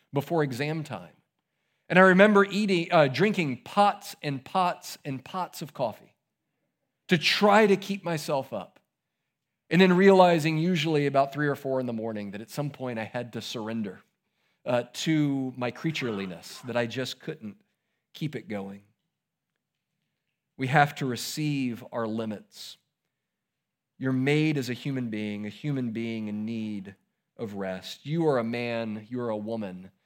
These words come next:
Uh, you are not a machine. I have, uh, an old car.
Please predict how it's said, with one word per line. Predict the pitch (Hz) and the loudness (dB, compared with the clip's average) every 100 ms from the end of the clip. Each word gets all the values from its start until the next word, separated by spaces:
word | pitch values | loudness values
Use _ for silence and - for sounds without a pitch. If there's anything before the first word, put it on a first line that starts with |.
| _ - | _ -12
Uh, | 113 | -10
you | 135 147 | -4 -2
are | 143 | 2
not | 147 160 | 2 0
a | |
machine. | 131 - 196 117 - _ _ _ _ _ _ _ _ _ _ _ _ _ _ _ _ _ | -2 -6 -8 -10 -16 _ _ _ _ _ _ _ _ _ _ _ _ _ _ _ _ _
I | 160 | 6
have, | 165 170 165 147 127 | 8 8 8 6 2
uh, | 151 147 123 | -2 0 2
an | 127 | 0
old | 123 156 143 123 | -2 -2 -2 -6
car. | - 127 113 139 | -2 -2 -2 -6